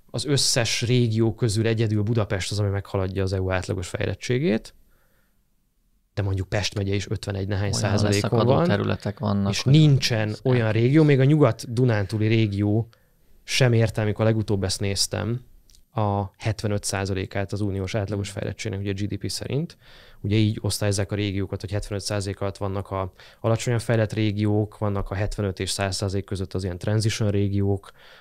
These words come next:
Speaker 1: amik ugye éppen felzárkóznak már, és nagyjából hasonló fejlettség, és száz százalék fölött vannak a fejlett régiók. Ezek más, ezek adják ki azt a képletet, ami alapján meghatározódik, hogy egy ország mennyi E U-s pénzre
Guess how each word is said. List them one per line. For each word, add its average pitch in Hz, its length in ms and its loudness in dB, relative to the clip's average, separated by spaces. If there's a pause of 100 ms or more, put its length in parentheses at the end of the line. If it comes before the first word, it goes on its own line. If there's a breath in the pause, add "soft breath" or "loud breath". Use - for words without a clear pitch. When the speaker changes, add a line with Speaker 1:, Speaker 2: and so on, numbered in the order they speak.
(100 loud breath)
Speaker 1:
amik 87 160 -8
ugye 92 120 -4
éppen 95 240 -4
felzárkóznak 95 800 -2
már, 95 180 -2
és 95 120 -6
nagyjából 98 380 -2
hasonló 117 280 -2
fejlettség, 135 280 0
és 113 120 0
száz 104 220 -4
százalék 95 260 -4
fölött 92 200 -6
vannak 92 160 -6
a 98 40 -8
fejlett 92 440 -2
régiók. 117 320 2
Ezek 107 180 0
más, 104 340 0 (420 loud breath)
ezek 117 260 2
adják 113 260 2
ki - 80 -4
azt 110 140 -2
a 113 40 -2
képletet, 113 480 -2
ami 104 140 -2
alapján 104 280 -2
meghatározódik, 95 800 -4
hogy 95 140 -6
egy 92 120 -4
ország 95 320 -4
mennyi 92 200 -4
E 85 80 -8
U-s 87 140 -10
pénzre 92 460 -6